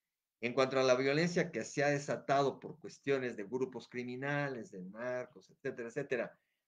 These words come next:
alrededor de que asesinan candidatos, que se empezó a ver muy feo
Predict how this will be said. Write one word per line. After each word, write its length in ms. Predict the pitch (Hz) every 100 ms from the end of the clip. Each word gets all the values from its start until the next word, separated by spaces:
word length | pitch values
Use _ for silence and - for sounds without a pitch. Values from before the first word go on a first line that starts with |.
| -
alrededor 800 | 113 123 135 139 135 135 131 - _ _ _ _
de 120 | 101
que 80 | 101
asesinan 500 | 101 95 139 139 131
candidatos, 600 | 139 135 135 123 120 120
que 100 | -
se 100 | -
empezó 300 | 95 - 123
a 40 | 127
ver 220 | 131 123
muy 220 | 127 135
feo 440 | 131 127 120 117